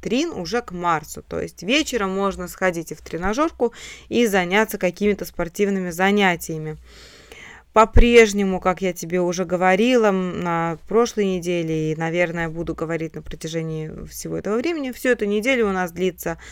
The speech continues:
аспект Нептун, секстиль, Плутон, который говорит о том, что мы набираем силы в, в наших отно-, в отношении нашей,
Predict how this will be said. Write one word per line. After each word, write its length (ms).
аспект 560
Нептун, 840
секстиль, 680
Плутон, 560
который 440
говорит 500
о 60
том, 260
что 240
мы 240
набираем 920
силы 680
в, 160
в 480
наших 480
отно-, 280
в 80
отношении 680
нашей, 520